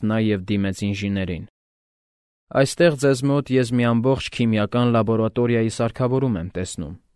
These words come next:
"Այո, հարկ է լինում որոշ անալիզներ կատարել", ինժեները խետ նայեց նրան։ Այդ ժամանակ Կուրոսիման գրպանից հանեց օճառի ավելի մեծ կտորը, որ Ֆուսակոն էր հավաքել, և հարցրեց.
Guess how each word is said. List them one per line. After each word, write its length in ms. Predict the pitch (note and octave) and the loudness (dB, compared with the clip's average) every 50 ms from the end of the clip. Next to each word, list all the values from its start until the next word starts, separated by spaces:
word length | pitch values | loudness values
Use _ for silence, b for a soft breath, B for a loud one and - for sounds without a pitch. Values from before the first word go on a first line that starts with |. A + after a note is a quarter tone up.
| _ _ _ _ _ _ _ _ _ _ _ _ _ _ _ - | _ _ _ _ _ _ _ _ _ _ _ _ _ _ _ -6
"Այո, 300 | - - F3+ F#3+ F#3 E3 | -2 0 2 2 4 4
հարկ 320 | A#2 G#2 A2+ B2+ C3 C3 - | 4 4 2 2 2 2 2
է 80 | B2 A#2+ | 2 2
լինում 380 | A2+ A2 A2 A2 A2+ A2 G#2+ | 2 2 2 2 2 2 2
որոշ 260 | G#2+ A2 A2+ A#2 - - A#2 | 2 2 0 0 0 0 0
անալիզներ 580 | A2+ A2+ A2 A#2 A#2+ B2 A#2 C3 C#3 C3+ A2+ | 2 2 2 2 2 0 0 0 0 -2 -2
կատարել", 540 | - - F2+ F#2 - F2 F2 C#2 C2 - - - - _ _ _ _ _ _ _ _ _ _ _ _ | -2 -4 -6 -4 -4 -6 -6 -6 -8 -10 -12 -16 -20 _ _ _ _ _ _ _ _ _ _ _ _
ինժեները 520 | C#3+ C#3 A#2 A#2+ B2+ B2+ B2 B2 A#2+ A#2 - - | -2 -2 0 0 0 2 2 2 0 0 -2 -2
խետ 220 | - A#2 G#2+ - - A2 | -2 -2 -2 -2 -2 -4
նայեց 320 | G#2+ G#2 G2+ G2+ G2+ - - A2 | -2 0 -2 -2 -2 -4 -4 -4
նրան։ 280 | G2 F#2+ F2 - - - _ _ _ _ _ _ _ _ _ _ _ _ _ _ _ _ _ _ _ _ - | -4 -4 -4 -6 -10 -14 _ _ _ _ _ _ _ _ _ _ _ _ _ _ _ _ _ _ _ _ 0
Այդ 140 | C3 C3 A#2 | 2 2 4
ժամանակ 420 | A#2+ B2+ B2+ B2+ C3+ C#3+ D3 C3+ - | 4 2 4 4 4 4 2 2 2
Կուրոսիման 640 | - C3+ B2+ B2 A#2+ - - C3+ C3+ B2+ A#2+ A2+ | 0 2 2 2 2 2 0 0 2 2 0 0
գրպանից 460 | G#2 A#2 G#2+ - A#2+ A#2 B2 B2+ A#2 - | 0 -2 -2 0 0 0 0 0 -2 -2
հանեց 340 | A#2+ A2 A2+ A#2+ A#2+ A#2 - - | -2 -2 0 0 -2 -2 -4 -4
օճառի 460 | - B2 A2+ - A#2 A2 A2+ A#2+ B2 | -6 -6 -2 -2 -2 -2 0 -2 -2
ավելի 360 | A2 A#2 A2 G#2+ A2 A2 A#2 A#2 A#2 | 0 0 0 0 0 0 0 0 0
մեծ 220 | A2 G#2+ - - | 0 -2 -4 -6
կտորը, 440 | - A#2 G#2 - A#2 G2+ E2+ D2+ D#2+ - _ _ _ _ _ _ _ _ _ | -8 -8 -4 -2 -4 -4 -4 -6 -10 -14 _ _ _ _ _ _ _ _ _
որ 140 | B2 C3+ C3 - | 0 0 0 0
Ֆուսակոն 640 | - C#3+ C#3 - - C#3 B2 - - G#2 G2 G2 | 0 -2 0 2 2 2 2 2 -2 -2 -2 -2
էր 80 | G2 G2 | -2 -2
հավաքել, 480 | G#2 G2 F#2+ G2 F#2 - - F2+ E2+ - - - _ _ _ _ _ _ _ _ _ _ | -2 -2 -2 -4 -6 -6 -10 -12 -12 -12 -16 -20 _ _ _ _ _ _ _ _ _ _
և 200 | C#3 C#3+ B2+ G#2+ | 2 2 2 2
հարցրեց. 520 | B2+ B2 - - - B2 G#2+ F#2+ E2 - | 0 0 -2 -2 -6 -4 -4 -4 -6 -8